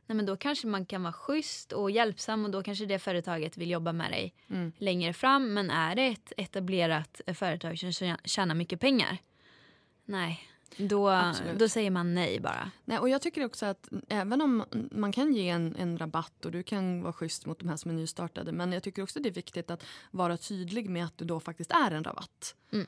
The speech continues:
Speaker 2: Att så här, "Det här tar jag betalt i vanliga fall, men ni får det för det här priset därför att jag är schysst mot er, jag gillar er," eller vad det nu
Speaker 1: Exakt.
Speaker 2: kan vara för någonting.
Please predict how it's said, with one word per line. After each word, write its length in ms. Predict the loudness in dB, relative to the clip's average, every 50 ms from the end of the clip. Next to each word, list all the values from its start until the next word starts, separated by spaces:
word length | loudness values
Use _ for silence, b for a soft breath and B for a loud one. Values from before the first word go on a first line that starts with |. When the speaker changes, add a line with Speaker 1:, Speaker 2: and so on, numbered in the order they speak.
| -6 -10
Speaker 2:
Att 140 | -10 -8 -6
så 80 | -6
här, 100 | -6 -6 -4
"Det 80 | -4 0
här 300 | 4 6 6 6 4 2
tar 120 | -2 -2 -4
jag 100 | -2 -4
betalt 320 | -4 -4 -4 -4 -4 -4
i 40 | -4
vanliga 300 | -2 0 0 0 0 -2
fall, 240 | -2 -2 -4 -2 0
men 160 | 0 2 2
ni 160 | 2 2 0
får 300 | -2 -2 0 0 0 0
det 140 | -2 -4 -6
för 120 | -6 -6
det 80 | -4 -4 -2
här 180 | 0 0 -2 -2 -4 -10 -14 -12 -12 -12 _ _
priset 520 | -12 -8 -6 -6 -6 -6 -6 -6 -6 _ -8
därför 200 | -8 -6 -4 -6
att 200 | -6 -6 -10 B B B B B B B
jag 140 | -4 -4 -2
är 40 |
schysst 280 | 0 0 0 0 0 -4
mot 140 | -6 -6 -6
er, 60 | -4
jag 100 | -4 -2
gillar 220 | -2 -2 -2 0
er," 120 | 0 0 2
eller 160 | 2 2 2
vad 100 | 2 2
det 40 | 2
nu 60 | 0 -2
Speaker 1:
Exakt. 80 | -2
Speaker 2:
kan 100 | -4 -6
vara 100 | -6 -6
för 120 | -8 -8 -8
någonting. 320 | -8 -6 -6 -6 -6 B